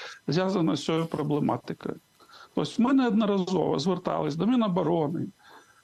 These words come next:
І фірми, наскільки я знаю, наскільки вони казали, і самостійно писали листи, реакції держави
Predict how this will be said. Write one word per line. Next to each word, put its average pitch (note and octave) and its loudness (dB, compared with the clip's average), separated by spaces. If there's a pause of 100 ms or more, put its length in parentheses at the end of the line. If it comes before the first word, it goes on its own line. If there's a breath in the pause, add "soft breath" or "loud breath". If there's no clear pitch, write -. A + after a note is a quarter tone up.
(120)
І A3+ 0
фірми, A#3+ 2 (100)
наскільки G#3 0
я G3+ 2
знаю, G3+ 2
наскільки F#3 -2
вони F3+ 2
казали, F#3 -2
і E3 0
самостійно F3 0
писали E3 -2
листи, E3 0
реакції G3 -2
держави E3+ 0